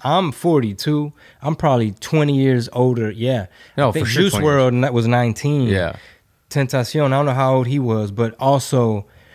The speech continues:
Speaker 1: from that emo, like, it's okay to talk about depression and anxiety and mental health. Like, that's the positive of it because they did save a lot of lives and touch a lot of people. It's just so tragic and so sad because I'm like, bro, who, my, actually my daughter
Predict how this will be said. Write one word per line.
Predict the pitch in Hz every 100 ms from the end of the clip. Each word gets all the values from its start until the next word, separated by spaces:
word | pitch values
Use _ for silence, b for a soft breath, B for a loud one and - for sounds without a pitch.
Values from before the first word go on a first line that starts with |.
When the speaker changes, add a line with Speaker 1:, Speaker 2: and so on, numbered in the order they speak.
| b b _
Speaker 1:
from | 131 117
that | 110 -
emo, | 139 127 113 110 110
like, | 107 107 104
it's | 120 -
okay | 131 - 147
to | 131
talk | 127 127 117
about | 117 113 104 - -
depression | 117 - 120 - 117
and | 110
anxiety | 104 101 104 107 104 95
and | 104
mental | 101 104
health. | 95 110 101 92
Like, | 110 104 B B B
that's | 135 202 -
the | - -
positive | - 113 117 135 156 170 170
of | 170
it | 196 -
because | 123 127 120
they | 123
did | 117 139
save | - 123 120
a | 117
lot | 110 104
of |
lives | 104 107 113
and | 104 95 B B B
touch | - 127
a | 123
lot | 110 104
of |
people. | - 131 147 165 160 _ _ _ _ _ _ _ _ b b b b
It's | 127 127
just | 147 -
so | 120
tragic | - - 127 139 127 113
and |
so | 107 120
sad | 104 - 143 143
because | 117 127
I'm | 143 151
like, | 131 110
bro, | 170 156
who, | 113 208 220 -
my, | 147 - -
actually | 175 180 165
my | 127
daughter | 113 151 175 95